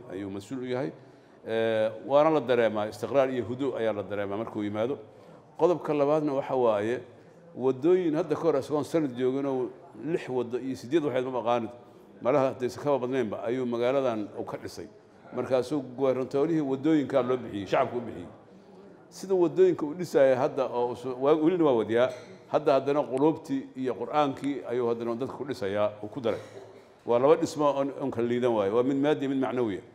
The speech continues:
Dhinaca kaleeto wuxuu caan ku ahaa jiray qashinka magaalada inuu ka nadiifiyo iyo meelaha biyaha iyo waraha iyo meelaha, eh, dhibaatadu ka jirto. Marka qashinkii maadiga ahay soo u qaadaya, haddana qashinkii akhlaaqda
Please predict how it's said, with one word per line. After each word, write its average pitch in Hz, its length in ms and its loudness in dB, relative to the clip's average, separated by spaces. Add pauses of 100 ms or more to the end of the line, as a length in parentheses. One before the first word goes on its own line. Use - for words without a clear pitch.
(440)
Dhinaca 175 360 4
kaleeto 165 340 4
wuxuu 147 220 0
caan 151 140 4
ku 160 120 2
ahaa 139 160 6
jiray 131 220 0
qashinka 147 420 -4
magaalada 127 420 0
inuu 127 120 0
ka 131 140 -4
nadiifiyo 117 500 -2
iyo 113 80 -2
meelaha 131 300 2
biyaha 127 320 0
iyo 110 160 -2
waraha 131 260 2
iyo 120 120 -2
meelaha, 123 340 0 (400)
eh, 117 160 2
dhibaatadu 120 420 0
ka 123 100 -4
jirto. 117 340 -6 (580)
Marka 156 260 0
qashinkii 180 480 0
maadiga 160 420 4
ahay 135 120 4
soo 160 180 -4
u - 20 -6
qaadaya, 151 380 8
haddana 131 240 2
qashinkii 165 440 2
akhlaaqda 131 500 6